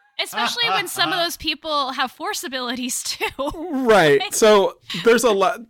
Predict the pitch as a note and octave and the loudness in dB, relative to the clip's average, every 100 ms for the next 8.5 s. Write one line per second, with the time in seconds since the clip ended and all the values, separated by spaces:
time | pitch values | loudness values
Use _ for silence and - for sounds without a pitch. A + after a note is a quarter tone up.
0 | _ - - G3 E3+ - F#3+ E3+ F3 E3 | _ -2 4 4 4 2 0 2 0 0
1 | F#3+ F#3 D#3 D3+ C3+ - D#3+ C3 C3 C3+ | 0 0 2 2 2 -2 -2 0 0 0
2 | - C#3 C3 C#3 E3+ E3 D3+ D3+ D#3+ D3+ | 2 0 2 2 4 2 0 0 0 0
3 | C#3 C3+ C3 A#2+ - D3 C#3+ - _ - | 0 0 -2 -2 0 0 0 -8 _ -20
4 | _ - D3 B2 A#2+ - D3 C#3+ - C#3 | _ -2 0 0 -2 -4 -2 -2 -4 -2
5 | D#3 D3+ C#3 C#3 C3+ C3+ B2+ B2+ C3 B2+ | 0 0 0 0 0 -2 -4 -4 -4 -4
6 | - B2 B2 C3+ C3 B2 A#2+ - B2+ A#2+ | -4 -2 -2 -4 -4 -2 -4 -2 -4 -2
7 | C3 C#3 - C3 B2 - - C3+ A2+ A#2 | -2 -2 0 0 0 -4 -2 0 0 -4
8 | - - B2+ B2 | -8 -6 -4 -4